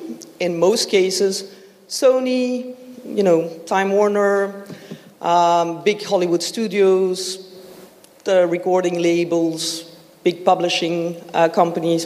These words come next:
Axel Springer in Germany. Um,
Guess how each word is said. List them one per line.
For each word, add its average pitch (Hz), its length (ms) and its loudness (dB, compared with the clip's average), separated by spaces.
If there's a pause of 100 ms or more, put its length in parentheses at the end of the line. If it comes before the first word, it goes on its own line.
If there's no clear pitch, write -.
(120)
Axel - 240 -10
Springer 180 540 2 (280)
in 165 120 -8
Germany. 170 400 2 (680)
Um, 170 260 -2